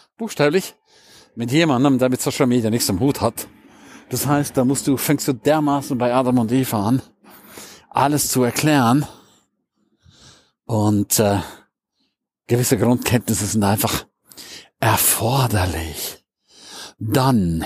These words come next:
weitere Teamverstärkung, wenn du Therapeut bist, wenn du gerne massierst, wenn du außergewöhnliche Behandlungen kannst, für die Fitness unseres Teams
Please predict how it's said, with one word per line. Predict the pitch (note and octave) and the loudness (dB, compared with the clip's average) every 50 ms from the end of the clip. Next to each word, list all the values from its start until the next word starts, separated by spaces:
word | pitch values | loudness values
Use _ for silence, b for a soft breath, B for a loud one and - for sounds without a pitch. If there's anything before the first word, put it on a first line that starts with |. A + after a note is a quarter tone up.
| - - | -6 -6
weitere | - F#2 F#2+ F2+ A2+ B2 C3+ B2+ - B2+ B3+ - | -6 -2 0 2 4 4 4 2 2 2 0 2
Teamverstärkung, | - - C#3+ B2+ A2+ - A2+ G#2 - G#2+ G2+ G2+ G#2+ - A2 G#2+ A2 C3+ C#3+ - - - _ _ B B B B B B B B B B B B | 2 2 2 2 0 -2 -4 -2 -2 0 0 -2 0 0 0 0 2 0 0 -2 -6 -18 _ _ B B B B B B B B B B B B
wenn | F#2 A2+ A#2+ C3 C3 | 0 2 4 4 4
du | A#2+ B2+ B2 | 4 2 0
Therapeut | A2 - - C3 A#2 A2+ A2 - - - C3 A#2+ A2+ - - - | 0 0 2 2 2 2 0 -4 -4 -2 0 0 0 -2 -6 -6
bist, | - G2 E2 - - - - - - - _ B B B B B B B | -6 -6 -4 -4 -6 -6 -8 -10 -14 -16 _ B B B B B B B
wenn | B - A#2 A#2+ A#2+ | B 0 0 2 2
du | A#2+ B2+ | 2 2
gerne | G#2+ A#2+ A#2+ A#2 B2 A#2+ A#2+ B2 A#2 | 2 2 2 4 4 4 4 2 2
massierst, | A#2 A#2+ B2 A2+ - - - - C3+ A#2 F2 D2+ F#2+ - - - - - - - - _ B B B B B B B B B | 2 0 0 0 0 -2 0 0 0 0 0 -2 -4 -6 -8 -8 -8 -10 -14 -16 -18 _ B B B B B B B B B
wenn | G2+ A2 A#2 | -2 0 2
du | A#2 A#2 A#2+ | 4 4 2
außergewöhnliche | B2 A#2 B2 C3 B2+ - - C#3 A#2+ B2 B2 C3 A#2+ G#2 C3 | 4 4 4 2 2 0 0 0 2 2 4 2 2 2 0
Behandlungen | G#2+ G#2 B2 G#2 D#2+ E2 B2 C#3 C3 A#2 G2 G#2 G2+ G2+ G2+ G2 G2+ | 0 0 0 0 0 0 0 2 2 2 2 2 2 2 0 0 -2
kannst, | - - - G2+ F#2+ G#2+ B2 C#3+ - - - - - _ B B B B B B B B B B B | -4 -4 -4 -4 -4 -6 -8 -8 -10 -10 -12 -14 -18 _ B B B B B B B B B B B
für | B - - - D3 | B -4 0 0 2
die | C3 D#3 - | 2 2 0
Fitness | - - G#3 - - C#3+ C3+ C3 - | 2 0 -2 0 0 0 0 0 0
unseres | C3+ C3+ C3+ A2+ B2+ B2 - - - | 0 0 0 0 0 -2 -2 -6 -4
Teams | - G3 E3 A#2+ A2 C3 E3 - - - | 0 2 2 2 2 0 -2 -4 -6 -8